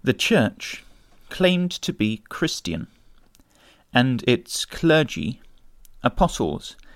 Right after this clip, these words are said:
in the sense of being successors of the apostles and ambassadors of Jesus Christ, who, in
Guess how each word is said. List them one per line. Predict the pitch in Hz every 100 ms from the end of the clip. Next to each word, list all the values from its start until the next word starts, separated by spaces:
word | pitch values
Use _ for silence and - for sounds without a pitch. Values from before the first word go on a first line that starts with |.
| - - -
in | 127
the | 131
sense | - 143 - - -
of | 120 107
being | 123 117 120
successors | - - - - - 175 - 104 101
of | 104
the | 104 104
apostles | 101 107 - 98 - - - _ _ _ _ _ -
and | 131 131 -
ambassadors | 131 117 151 - 113 98 101 - -
of | 113
Jesus | - 127 117 110
Christ, | - 143 123 104 - - _ _ _ _ _ _ _ _ _
who, | 131 127 135 - _ _ _ -
in | 117